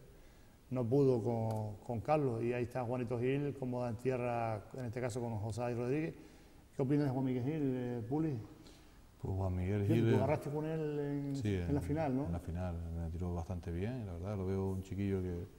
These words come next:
Speaker 2: que tiene una proyección, ya lleva dos años, el año pasado tuvo números de C, este año también lo está teniendo, de años libres y a ver la categoría que le pondrán el próximo año, porque la verdad que el chico hay que reconocer que es un,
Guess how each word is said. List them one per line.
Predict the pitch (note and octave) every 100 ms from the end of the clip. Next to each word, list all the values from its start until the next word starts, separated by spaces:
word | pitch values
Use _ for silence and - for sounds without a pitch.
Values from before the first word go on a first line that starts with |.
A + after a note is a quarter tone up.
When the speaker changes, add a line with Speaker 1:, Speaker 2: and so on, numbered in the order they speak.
| - - -
Speaker 2:
que | - E2+
tiene | G2
una | G2
proyección, | F2+ F#2 F2 E2 B2 G#2+
ya |
lleva | G2 G2 F#2+
dos | F#2+ F#2
años, | G2+ G2 F#2
el |
año | G2
pasado | G2 - G#2 G2 F#2+
tuvo | G#2 G2+
números | G#2 G2+ F#2+
de | F#2+
C, | - A#2
este | A2
año | G2+ F#2+
también | G2
lo | G2
está | F#2+
teniendo, | F#2 F#2+ A2+ C3+ D#3+ E3 - - - - - -
de | F#2+
años | A2 G#2
libres | G#2 C3 E3 D#3+
y | B2+
a |
ver | A2+
la | A#2 G#2+
categoría | G#2+ G#2 G#2+ G2+
que |
le | G2
pondrán | F#2 F#2+ G2 F#2
el | F2+
próximo | G2 - F#2
año, | G#2+ A2+ F2 E2+
porque | E2 E2+
la | E2
verdad | E2+ F#2+
que |
el | F#2+
chico | - G2+
hay | F#2+
que |
reconocer | G2 F#2+ F#2 F#2 F#2
que | G#2+
es |
un, | G#2+ G#2 G2+